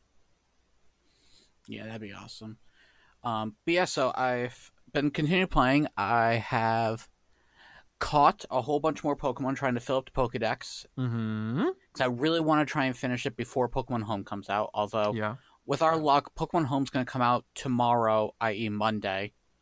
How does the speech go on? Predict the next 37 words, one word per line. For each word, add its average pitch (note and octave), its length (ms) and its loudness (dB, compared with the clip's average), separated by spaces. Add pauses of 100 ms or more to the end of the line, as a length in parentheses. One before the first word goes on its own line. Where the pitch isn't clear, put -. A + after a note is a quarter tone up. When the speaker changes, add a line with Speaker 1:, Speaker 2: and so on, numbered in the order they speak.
(760)
Speaker 2:
It D3 120 0
could. F3 420 6 (160)
It C#3 100 2
very D3 220 4
well D#3 160 6
could. D#3+ 320 2
Speaker 1:
Just, A#2+ 220 -10
Speaker 2:
It, C3 140 -4
it C#3 160 4
Speaker 1:
just C3+ 80 -2
Speaker 2:
doesn't C#3+ 180 0
Speaker 1:
work D3 60 2
Speaker 2:
have C#3+ 80 0
a C3+ 40 -2
date C3+ 380 0
on A2 180 -2
it. G#2+ 100 -6
It G#2+ 60 -12
just - 200 -8
has A#2+ 200 -2
a A2 160 -2
month, A2+ 480 0 (340)
and G#2+ 200 -8
that G#2 40 -2
Speaker 1:
Yeah, G2 100 0
it - 0 -
just A2+ 60 -4
Speaker 2:
month A2+ 140 -2
Speaker 1:
says A#2+ 120 -6
Speaker 2:
is G#2 100 -6
Speaker 1:
February, A2 220 -2
Speaker 2:
now. G2 220 -2 (160)
Speaker 1:
so. G2 80 -8 (1200)
But G3+ 100 2
yeah, D#3 140 2
so E3 420 4 (320)
my, D#3+ 440 4